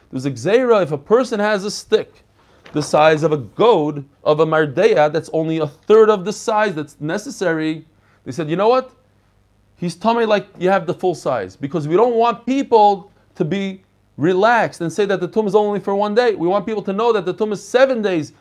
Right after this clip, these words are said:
in the doiraisa." So everything is tamei for seven days. That's the, one of the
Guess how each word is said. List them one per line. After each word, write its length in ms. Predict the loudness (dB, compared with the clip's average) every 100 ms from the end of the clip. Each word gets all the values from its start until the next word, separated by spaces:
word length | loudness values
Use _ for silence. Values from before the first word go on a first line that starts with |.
| _
in 80 | 0
the 80 | 4
doiraisa." 600 | 4 4 2 0 -6 -18 _ _ _ _ _
So 240 | -10 -10 _
everything 460 | 2 2 2 -2 -6
is 120 | -6
tamei 280 | -4 -4 -4
for 100 | -4
seven 320 | -4 -4 -4
days. 440 | -4 -4 -8 -20 _ -20 _ _
That's 420 | -2 2 2 -2 -4
the, 260 | -4 -4 -8
one 320 | -4 0 0
of 100 | 0
the 140 | -4